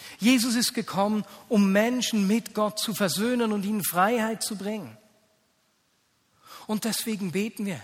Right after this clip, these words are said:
"Okay, Jesus, schenk mir Gelegenheiten. Öffne du Türen in meinem Leben, in meinem Alltag. Zeig mir, wem du durch mich begegnen willst. Schenk mir Gelegenheiten,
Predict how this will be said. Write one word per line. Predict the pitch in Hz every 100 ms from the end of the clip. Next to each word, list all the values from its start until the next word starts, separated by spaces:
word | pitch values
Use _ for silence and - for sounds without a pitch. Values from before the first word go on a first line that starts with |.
| -
"Okay, | 160 - 165
Jesus, | 156 139 110 - - - _ - _ _ - - _
schenk | - 160 240
mir | 202
Gelegenheiten. | 165 156 147 143 127 120 110 113 - _ - _ _ - _ _ - - _ _ - _ _ - _ _ -
Öffne | 185 - 196
du | 175
Türen | 170 - 185 175
in | 147
meinem | 135 135 123
Leben, | 117 -
in | 127
meinem | 156 175 170
Alltag. | 170 165 123 - - - - -
Zeig | - 214 262
mir, | 226 190
wem | 214 208
du |
durch | 190 170
mich | 165 160
begegnen | - 151 151 151 143
willst. | 123 101 - - - - _ _ - _ _ - _ _ - - _ _ -
Schenk | - 220 233
mir | 196
Gelegenheiten, | 170 165 175 175 139 151 131 135